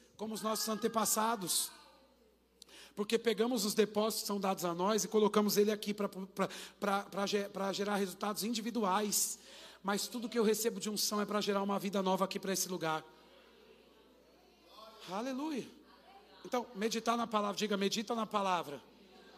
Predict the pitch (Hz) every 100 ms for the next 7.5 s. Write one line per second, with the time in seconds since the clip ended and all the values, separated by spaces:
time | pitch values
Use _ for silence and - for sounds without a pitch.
0 | - - - - 240 294 269 240 240 240
1 | 220 220 208 202 196 165 143 123 - 165
2 | 220 214 208 190 214 - 190 196 226 240
3 | 214 - 233 202 214 170 151 165 147 -
4 | - - - 247 269 240 202 226 254 -
5 | 214 226 196 190 214 226 190 208 202 170
6 | 165 123 - - - _ _ _ - 190
7 | 220 220 160 - 127